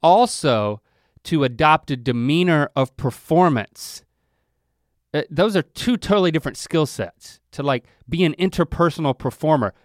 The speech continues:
to adopt a character even, or the lack of a character in order to draw people in or, um, entertain people. It's, it's a,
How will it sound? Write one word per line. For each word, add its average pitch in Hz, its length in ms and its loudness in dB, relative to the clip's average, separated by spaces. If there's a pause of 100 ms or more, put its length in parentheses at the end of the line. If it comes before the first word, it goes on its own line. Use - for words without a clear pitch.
(100)
to 269 140 0
adopt 226 420 2
a 220 40 -2
character 202 640 0
even, 98 300 -10 (500)
or 233 220 6
the 165 120 2
lack 180 340 2
of 143 100 -2
a 131 60 -2
character 117 580 -2
in 139 160 -4
order 165 220 2
to 135 400 -2 (720)
draw 156 260 2
people 131 400 -4
in 131 320 -2
or, 101 280 -4 (360)
um, 101 440 -4
entertain 139 520 -4
people. 98 420 -8 (640)
It's, 165 320 -6
it's - 160 -6
a, 151 80 -2